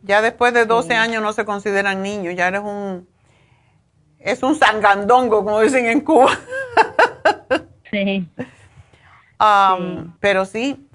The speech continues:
Speaker 1: hay que buscar la forma de que él se tome también el Circumax.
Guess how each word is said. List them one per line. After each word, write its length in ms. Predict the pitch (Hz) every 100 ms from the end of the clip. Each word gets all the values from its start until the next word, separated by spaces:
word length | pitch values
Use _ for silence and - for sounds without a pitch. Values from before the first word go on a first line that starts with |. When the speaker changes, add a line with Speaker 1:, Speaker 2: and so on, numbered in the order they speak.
| -
Speaker 1:
hay 200 | 202 208
que 460 | - 220 214 208
buscar 840 | 196 185 190 185 180 _ 185 202 240
la 160 | 262
forma 520 | 262 226 226 226 226
de 160 | 208 196
que 180 | - 190
él 120 | 196
se 160 | - 196
tome 560 | 196 196 196 190 190 - _ _ _ _ _ _ _ _
también 360 | 185 185 185 202
el 100 | 220
Circumax. 840 | - 208 202 196 190 196 196 -